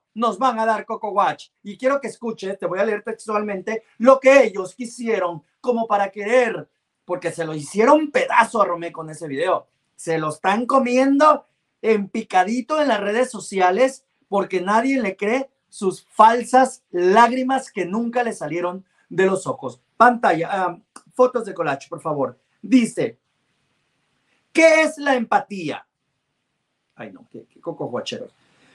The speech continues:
Dice, la capacidad de comprender y compartir los sentimientos de los demás. La empatía nos permite ver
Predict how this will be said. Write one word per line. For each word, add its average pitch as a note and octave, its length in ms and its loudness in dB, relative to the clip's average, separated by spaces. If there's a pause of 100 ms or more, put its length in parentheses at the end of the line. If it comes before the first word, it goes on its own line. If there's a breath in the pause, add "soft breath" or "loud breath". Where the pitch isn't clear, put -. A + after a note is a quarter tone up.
(240 soft breath)
Dice, B3 440 6
la C4+ 200 8
capacidad C#4 540 2
de D4+ 140 2
comprender G#3+ 800 0
y A3 100 -8
compartir G#3+ 800 -4
los G#3+ 180 -4
sentimientos G3 720 -4
de G3 80 -4
los E3+ 140 2
demás. D3 520 -2 (360)
La A3+ 160 6
empatía B3+ 600 2
nos B3+ 220 -2
permite G#3 480 0
ver A3+ 380 2